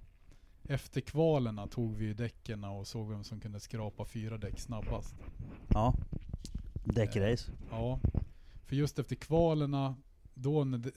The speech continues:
Speaker 1: då är det ingen park för med att bilen får stå och svalna, utan då får man ta av däcken direkt som är fortfarande varma.
Speaker 2: Ja.
Speaker 1: Och, ja, min bästa tid var väl tolv minuter på fyra däck.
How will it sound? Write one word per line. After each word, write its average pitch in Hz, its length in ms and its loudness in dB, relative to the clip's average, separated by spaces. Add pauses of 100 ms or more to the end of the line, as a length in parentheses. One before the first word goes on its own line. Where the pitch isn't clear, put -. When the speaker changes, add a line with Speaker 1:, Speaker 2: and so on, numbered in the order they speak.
(340)
Speaker 1:
då 139 120 2
är 151 60 6
det 151 60 4
ingen 131 180 2
park 117 300 -2
för 120 140 0
med 120 340 0 (200)
att 113 180 -10
bilen 113 260 0
får 120 100 0
stå - 140 -6
och 101 60 -4
svalna, 117 600 0
utan - 260 2
då 117 200 -2
får - 180 -4
man 104 200 -6
ta 110 120 -4
av 101 160 -2
däcken 104 460 -4
direkt 110 280 -6
som 113 140 -10
är 101 60 -6
fortfarande 117 440 -8
varma. 107 480 -4 (160)
Speaker 2:
Ja. 104 240 2 (760)
Speaker 1:
Och, 104 600 -6 (1300)
ja, 113 100 -4
min 117 200 -4
bästa 127 400 -2
tid 131 300 -6
var 107 180 -6
väl 101 160 -8
tolv 107 380 -8
minuter 110 760 -8 (240)
på 98 260 -14 (1800)
fyra 101 600 -14
däck. - 480 -14